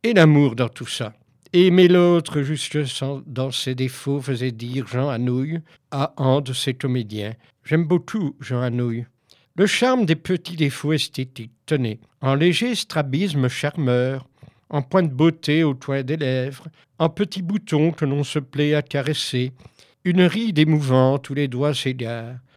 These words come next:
un petit défaut de prononciation qui fait craquer. Au fait, où se trouve l'inventeur de ces pips, ce Frankenstein qui s'est pris pour Dieu, pour le diable,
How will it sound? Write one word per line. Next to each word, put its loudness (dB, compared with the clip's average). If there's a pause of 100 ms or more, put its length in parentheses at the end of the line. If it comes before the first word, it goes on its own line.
(140)
un -2
petit -4
défaut 0
de -2
prononciation -4
qui -8
fait -8
craquer. -8 (220)
Au -2
fait, -4 (420)
où 4
se 0
trouve -2
l'inventeur 0
de -6
ces -6
pips, -6 (360)
ce -2
Frankenstein -2
qui -8
s'est -4
pris -10
pour -6
Dieu, 0 (440)
pour -8
le -4
diable, 2